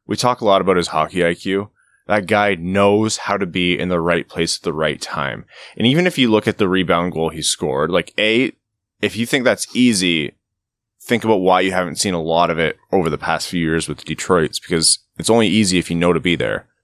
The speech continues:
which he did. Uh, and B, if you look at the shot, he almost adjusted the angle of his shot mid-fire.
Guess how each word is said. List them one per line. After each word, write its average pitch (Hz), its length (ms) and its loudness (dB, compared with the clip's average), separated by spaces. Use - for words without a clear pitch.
which - 180 -8
he 71 100 -8
did. 67 320 -2
Uh, 92 240 0
and 98 200 -2
B, 110 220 4
if 98 140 0
you 107 100 4
look 151 160 2
at 160 80 -12
the 208 100 2
shot, 131 680 2
he 101 280 -2
almost 147 360 2
adjusted 98 500 0
the 78 160 -2
angle 95 240 2
of 85 60 0
his 82 100 -2
shot 85 440 0
mid-fire. 92 600 0